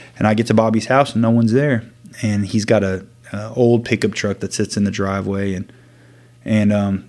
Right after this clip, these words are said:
it's not the car he drives normally, and nobody will answer the door. And so I open the front door of this pickup truck, and I sit in the truck, and I'm just kinda spazzing out in my head, like, "What is going on?" I'm freaking out. And I have this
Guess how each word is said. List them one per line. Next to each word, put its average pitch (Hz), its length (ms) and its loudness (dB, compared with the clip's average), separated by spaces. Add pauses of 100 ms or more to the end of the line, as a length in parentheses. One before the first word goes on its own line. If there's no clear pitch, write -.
it's - 140 -8
not 107 160 2
the - 40 -14
car 101 240 2
he 101 80 2
drives 98 360 0
normally, 101 480 0
and 92 180 -4
nobody 110 360 4
will 110 80 2
answer 107 280 2
the 98 100 -2
door. 107 360 2
And 110 120 2
so 95 200 -2
I 95 100 -4
open 110 320 2
the 110 60 4
front 113 280 4
door 110 140 4
of 110 60 4
this 110 100 -2
pickup 123 320 0
truck, 135 260 2
and 110 120 2
I 104 60 -2
sit 120 280 4
in 120 120 6
the 117 60 4
truck, 147 440 2
and 98 200 -2 (760)
I'm 113 100 4
just 107 140 0
kinda 117 180 0
spazzing 123 640 4
out 123 120 4
in 123 40 2
my 120 100 4
head, 110 140 -2
like, 110 160 -12
"What - 240 -8
is 123 140 -10
going 123 280 -6
on?" 143 300 0
I'm 123 100 -4
freaking 127 380 0
out. 127 220 4 (340)
And 113 160 0
I 110 60 -2
have 117 200 2
this - 260 -2